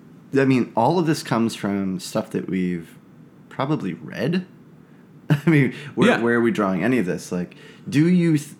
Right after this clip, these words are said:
Speaker 1: do you read stuff and understand its intent and then see it as a failure? Do you, do you come across books
Speaker 2: Uh-huh.
Speaker 1: do you actually see as a failure? I don't, you don't need to name names, but it'd be great if you could.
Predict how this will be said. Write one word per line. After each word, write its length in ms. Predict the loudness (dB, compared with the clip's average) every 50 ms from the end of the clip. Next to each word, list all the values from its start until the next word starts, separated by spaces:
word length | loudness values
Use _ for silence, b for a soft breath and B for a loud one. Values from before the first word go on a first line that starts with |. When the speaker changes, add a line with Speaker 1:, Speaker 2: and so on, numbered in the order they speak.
| -10 -6 0
Speaker 1:
do 120 | 2 4
you 380 | 4 4 4 4 4 4 4 4
read 440 | 2 2 2 2 4 2 0 0
stuff 760 | -4 -8 -10 -10 -8 -6 -6 -6 -6 -8 -12 -16 -18 -20 -20 -20 B B B B B -2
and 800 | 2 2 4 4 4 4 4 4 2 2 2 2 0 -2 -4 -6 -14 -12 -6 -2
understand 640 | 0 2 2 2 2 0 -2 -2 -2 0 0 2 0
its 180 | 0 -2 -4 -4
intent 640 | -4 -4 -4 -6 -6 -6 -4 -4 -4 -4 -6 -10 -14 -20 B B B B B B B
and 120 | -2 0 2
then 140 | 2 0 0
see 240 | -2 -2 -2 0
it 100 | 0 0
as 120 | -2 -4 -6
a 60 | -8
failure? 640 | -10 -10 -10 -8 -6 -6 -4 -4 -4 -4 -6 -8 -10 -18 -20 -20 B B B B B B B
Do 100 | B 2
you, 120 | 2 2 2
do 120 | 0 0
you 80 | 0 2
come 220 | 2 0 0 0
across 320 | 0 0 0 0 0 0 -2
books 760 | -4 -4 -2 0 0 0 -2 -4 -10 -14 -16 -16 -18 -8 -2
Speaker 2:
Uh-huh. 200 | 0 0 0 0 0 0
Speaker 1:
do 80 | 0
you 180 | 2 2 0 0
actually 480 | 0 0 0 0 -2 -4 -4 -2 -2 -2
see 160 | -2 0 0
as 100 | 0 0
a 60 | -2 -6
failure? 300 | -6 -4 -4 -2 -2 -2
I 80 | -2 -2
don't, 460 | -2 -4 -4 -6 -8 -8 -8 -8 -8 -10
you 100 | -8 -6
don't 140 | -4 -4
need 160 | -2 -4 -4 -4
to 100 | -4 -4
name 240 | -2 -2 -2 -2
names, 300 | 0 0 0 0 0 -2
but 80 | -4 -6
it'd 100 | -6 -6
be 80 | -6 -8
great 240 | -8 -6 -6 -6
if 160 | -6 -6 -8 -10
you 60 | -12
could. 560 | -12 -8 -4 -2 0 0 0 0 -2 -4 -8